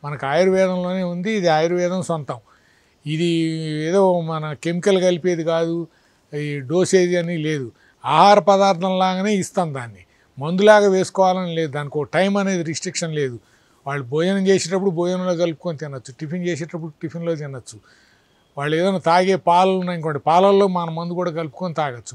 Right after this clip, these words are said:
మజ్జిగలో కలుపుకొని తాగొచ్చు. ఇన్ని రకాలుగా వాడటానికి వీలు ఉన్న మందు మన దగ్గర అవైలబుల్ ఉంది. అది సేకరించడం కష్టమే, అది చేయటము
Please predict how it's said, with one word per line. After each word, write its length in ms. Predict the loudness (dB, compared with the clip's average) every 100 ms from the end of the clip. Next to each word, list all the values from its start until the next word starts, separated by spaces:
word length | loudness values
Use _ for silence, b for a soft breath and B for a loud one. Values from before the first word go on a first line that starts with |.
| -4
మజ్జిగలో 320 | -2 2 2 2
కలుపుకొని 340 | 0 -4 -4 -2
తాగొచ్చు. 360 | -4 -6 -16 -20 b b b b b b _
ఇన్ని 260 | -2 2 4 6
రకాలుగా 400 | 6 6 6 8 6
వాడటానికి 480 | 4 0 -4 -4 -6 -6
వీలు 180 | -4 -6
ఉన్న 120 | -6 -10 -10 -6
మందు 240 | -2 -2 -2 -6 B B -10
మన 100 | -8 -2
దగ్గర 200 | 0 4 2 2
అవైలబుల్ 400 | 0 0 -2 -4 -6
ఉంది. 200 | -8 -8 -10 B B
అది 140 | -8 -6
సేకరించడం 680 | -8 -6 -2 -2 -2 -2 0
కష్టమే, 380 | 0 0 -2 -4 -4 -8 -14 _ _ _ _
అది 260 | -6 -6 -4 0
చేయటము 340 | 2 4 2